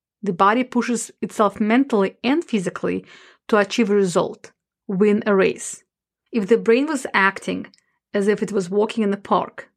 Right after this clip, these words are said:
the focus and energy will be different, right? The challenge can be seen as negative as well as positive stress,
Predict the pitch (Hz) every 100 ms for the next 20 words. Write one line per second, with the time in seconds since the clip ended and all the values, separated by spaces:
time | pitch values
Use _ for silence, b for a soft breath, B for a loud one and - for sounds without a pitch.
0 | - 202 - 226 233 269 - - 233 233
1 | 233 214 190 190 202 190 170 226 - -
2 | - - 196 294 - _ _ _ _ b
3 | b _ 226 226 - 254 349 - 254 233
4 | 226 247 226 - 214 180 208 240 233 190
5 | - - 190 196 190 - - 226 220 190
6 | 180 - 165 - - -